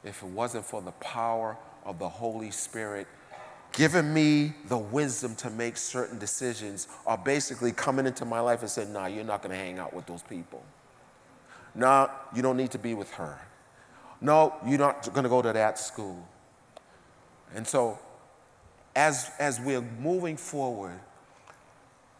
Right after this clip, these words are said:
we're gonna talk more about the Holy Spirit in September, 'cause I believe He will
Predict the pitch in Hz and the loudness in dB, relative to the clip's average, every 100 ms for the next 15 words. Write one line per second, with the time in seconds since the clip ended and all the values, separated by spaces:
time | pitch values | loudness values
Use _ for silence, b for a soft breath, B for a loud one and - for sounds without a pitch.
0 | _ - _ _ _ _ - - 123 165 | _ -20 _ _ _ _ -20 -6 0 2
1 | 165 135 - 151 131 110 120 117 107 98 | 0 -4 -4 -4 -6 -6 -6 -4 -6 -8
2 | 98 110 107 98 - 104 95 85 85 - | -8 -6 -6 -8 -10 -8 -8 -8 -8 -8
3 | - - 87 76 - - _ _ _ - | -12 -14 -14 -14 -18 -20 _ _ _ -20
4 | _ _ _ - _ - - 123 110 117 | _ _ _ -20 _ -20 -16 -10 0 2
5 | 135 135 135 151 135 98 87 - - - | 2 2 2 2 0 -2 -8 -14 -20 -20
6 | _ B B B B - - _ _ _ | _ B B B B -20 -20 _ _ _
7 | _ _ _ _ _ - - 151 135 107 | _ _ _ _ _ -12 -2 0 2 -2
8 | 87 - - - - - _ _ - - | -8 -14 -20 -20 -20 -20 _ _ -20 -20
9 | _ 92 107 95 92 | _ -6 -2 -2 -4